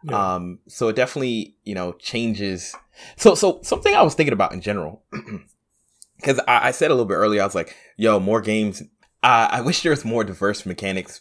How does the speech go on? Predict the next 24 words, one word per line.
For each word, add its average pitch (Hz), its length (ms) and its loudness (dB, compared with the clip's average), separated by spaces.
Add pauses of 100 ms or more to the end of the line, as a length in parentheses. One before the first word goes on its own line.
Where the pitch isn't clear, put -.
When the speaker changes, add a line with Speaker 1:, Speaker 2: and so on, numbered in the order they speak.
(240)
Speaker 2:
for, 95 480 -2
uh, 82 200 -4
battle 92 300 -4
royales, 87 600 -4 (960)
but 117 440 2 (540)
I 147 140 10
don't 427 220 4
think 247 160 -2
it's 185 160 -2
necessarily 131 680 0
that 104 300 -2 (160)
there 110 260 0
aren't 117 200 2
people 113 300 -6
who 107 80 -4
have 95 180 -2
cool 107 300 -2
ideas. 95 680 -4 (480)
I - 80 -2
think 190 240 -4
that 139 160 0
it's 117 80 -12
just, - 340 -6
like, 95 340 -2